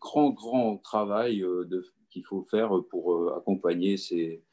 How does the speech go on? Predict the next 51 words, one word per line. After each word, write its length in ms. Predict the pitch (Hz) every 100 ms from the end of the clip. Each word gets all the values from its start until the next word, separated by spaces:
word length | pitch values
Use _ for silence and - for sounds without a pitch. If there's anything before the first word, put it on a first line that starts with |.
| _ _ -
ces, 380 | - 90 85
comment, 480 | - 87 85 80 73
ces 180 | - 95
commerçants. 500 | - 95 82 - - -
Donc 260 | 90 90
là, 140 | 107 104
on 100 | 90
le 100 | 87
voit 220 | 82 87
bien, 380 | 92 117 131 - _ _ _ _ _ _ -
euh, 460 | 80 78 76 53 - - 110 - - - _ _ _
des 140 | 98
formations 640 | 98 104 101 101 - 123 113
sont 240 | - 95
là 160 | 104 110
pour, 300 | 101 92 92
euh, 340 | 87 85 87
monter 300 | 92 98 107
en 80 | 95
compétences, 680 | - 90 95 - 98 98 -
euh, 260 | 80 78 - _ _ _ _
numériques 440 | 92 98 98 107 -
les 120 | 92
commerçants, 560 | 92 87 - - 151 101
hein, 80 |
bien 200 | 90 90
évidemment. 640 | 90 85 85 82 104 147 - _ _ _ _ _ _ -
L'accompagnement, 720 | 104 - 113 123 110 113 117
la 120 | 107 101
mise 200 | 98 104
en, 220 | 101 92
la 140 | 101
mise 200 | 101 104
en 140 | 104 104
main 180 | 107
des 160 | 98 95
places 260 | - 95 90
de 60 |
marché 340 | 92 90 - 98
par 180 | 85
les 100 | 85
commerçants, 480 | 85 82 82 - 127
on 120 | 123
le 100 | 90
voit 440 | 82 87 127 139 87
également, 480 | 87 82 92 127 131
ça 160 | 95
c'est 260 | - 82 _
très, 180 | - 113
très 240 | - 90
important. 480 | 90 - - -